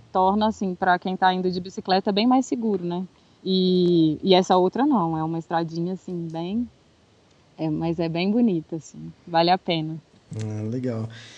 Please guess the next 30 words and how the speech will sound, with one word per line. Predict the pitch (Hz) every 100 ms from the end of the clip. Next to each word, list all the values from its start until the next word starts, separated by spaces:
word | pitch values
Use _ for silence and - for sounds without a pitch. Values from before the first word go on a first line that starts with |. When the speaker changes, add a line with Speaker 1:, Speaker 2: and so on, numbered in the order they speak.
| - -
Speaker 2:
E | 170
depois, | 208 - 202 233 285 220 147 - - -
é, | 165 147 143 135 113 85 - 101
acho | -
que | 190
é |
logo | 151 113 151 214
na | 269
sequência, | 151 160 160 220 233 143 123
o | 131
lance | 139 139 135
dos | 117 101
guerrilheiros, | 113 117 113 175 208 185 135 113 - - - - - 117
os | 110
guardas, | 139 156 180 127 104 104 -
como | 135 143
que | 147
é? | 101 - - _ _ _ _ _ _ _
Speaker 1:
Então, | 233 254 - 170 151 -
aí | 170 190
antes | 233 320 349 262
disso, | 190 208 254
a | 214
gente | 196 185
chegou | - 202 185 190
nessa | 185 180 175
cidade | 175 170 165 185
que | 180
é |
Mocoa | 180 196 - - 170 165 185